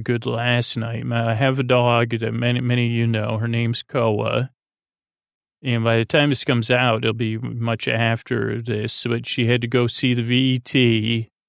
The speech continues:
uh, for the whole day yesterday to get, uh, something, uh, uh, take-, taken care of. And it was, uh, like, an intense experience. And it was, uh, like, uh, not on a, like, it was on one of her paws. So, so, uh, it wasn't like, uh,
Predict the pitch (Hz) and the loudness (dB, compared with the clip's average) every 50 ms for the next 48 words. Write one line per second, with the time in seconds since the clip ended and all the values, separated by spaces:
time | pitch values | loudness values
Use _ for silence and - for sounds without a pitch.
0 | _ _ _ _ _ _ _ _ _ _ _ _ _ _ _ _ _ - 147 120 | _ _ _ _ _ _ _ _ _ _ _ _ _ _ _ _ _ -8 -6 -4
1 | 107 110 113 107 - 143 123 113 107 - - 143 147 143 143 143 139 135 131 123 | -2 -2 -2 -2 -2 0 0 0 0 0 0 2 2 4 4 2 2 4 4 4
2 | 117 117 113 110 113 113 113 113 104 - - - 113 117 117 113 117 117 120 113 | 4 4 4 2 0 0 0 -2 -2 -4 -6 -6 -4 -4 -2 -2 -2 -4 -4 -2
3 | 113 123 117 113 113 117 117 113 - - 131 120 113 - 113 110 110 110 110 110 | 0 0 2 2 0 -2 -4 -6 -4 -2 -2 -2 0 0 -2 -2 -2 -4 -4 -4
4 | 110 113 113 110 113 113 117 113 - _ _ _ _ _ _ _ _ - 120 113 | -4 -4 -4 -4 -4 -4 -6 -8 -10 _ _ _ _ _ _ _ _ -8 -6 -4
5 | 113 113 - - 139 127 120 - - - - 127 127 117 - 123 117 110 - - | -4 -4 -2 0 0 0 0 -2 -12 -8 -6 -4 -4 -4 -4 -4 -4 -4 -4 -4
6 | - 139 127 127 127 120 110 107 117 117 107 110 113 113 - 127 123 123 117 113 | -2 0 2 4 4 4 2 2 0 -2 -4 -4 -4 -4 -2 -2 0 0 0 0
7 | 110 110 110 113 113 117 117 _ _ _ _ _ _ _ _ _ _ _ _ _ | 0 0 -2 -2 -4 -4 -6 _ _ _ _ _ _ _ _ _ _ _ _ _
8 | _ _ - - 139 139 139 123 - 151 139 131 127 127 127 135 135 127 - 139 | _ _ -10 -6 -2 0 0 0 2 2 4 4 4 4 4 2 2 2 4 4
9 | 127 131 127 127 127 127 117 123 - 147 156 139 135 - 151 135 - - 202 190 | 4 4 2 2 0 0 -2 0 2 2 2 2 2 -2 -4 -4 -4 -2 0 0
10 | 139 113 - - 127 135 135 139 127 - 135 131 127 123 - 127 123 117 113 113 | 0 0 0 -2 -2 0 0 0 0 0 2 2 2 0 2 2 2 2 2 2
11 | 113 123 131 127 127 127 127 127 120 123 120 123 123 123 117 - 131 120 - 131 | 2 2 2 2 4 4 4 4 2 2 0 0 0 0 0 0 -2 0 0 0
12 | 127 127 123 127 127 127 120 123 120 - - 131 123 117 113 107 107 120 120 120 | 0 2 2 0 0 -2 -2 -4 -6 -2 0 2 2 4 2 2 0 -2 -4 -4
13 | - - 131 120 - - - 123 123 113 113 117 117 117 113 117 120 120 120 117 | -4 -2 -2 -2 -2 -2 -2 -2 0 0 0 0 0 0 0 0 -2 -2 -2 0
14 | 131 135 131 139 127 123 120 120 117 117 - - 120 113 110 113 110 110 110 | 2 2 2 0 0 0 0 0 0 0 -2 -2 -4 -2 0 0 0 0 -2